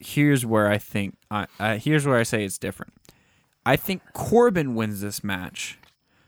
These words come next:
because the push is not going to Matthew Riddle. The push is going to Shorty G because Shorty G is gonna get involved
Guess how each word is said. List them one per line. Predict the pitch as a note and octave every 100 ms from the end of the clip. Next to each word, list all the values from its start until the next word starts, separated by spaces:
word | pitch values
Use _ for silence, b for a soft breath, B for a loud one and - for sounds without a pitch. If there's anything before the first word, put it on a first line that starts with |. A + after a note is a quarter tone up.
| _
because | C#3+ - C#3+ A#2+
the |
push | A#2 - A3+ A#3 -
is | G3 D3
not | C#3+ C#3+ - B2+
going | B2 B2 A#2+ A2+ G#2+
to | - - A2
Matthew | G#2 G#2 G2+ F#2+ G2+
Riddle. | G2 D#3+ G3 A2+ F2+ - _ b b b b b
The | A2
push | - - A3+ F3+ - -
is | B2 A2+
going | G#2+ A2+ A2+ G#2
to | G2+ - G2
Shorty | - - A#2+ G#2 F#2+ F2+
G | G2 C3 D3+ A2+ F#2+ - b b
because | - A2+ G#2+
Shorty | - - B2+ A#2+
G | G#2+ A2 D#3+
is | D3+
gonna | A#2 A#2 G#2+
get | G2 F#2+
involved | G2 G#2+ G#2+ G2 F#2+ F2+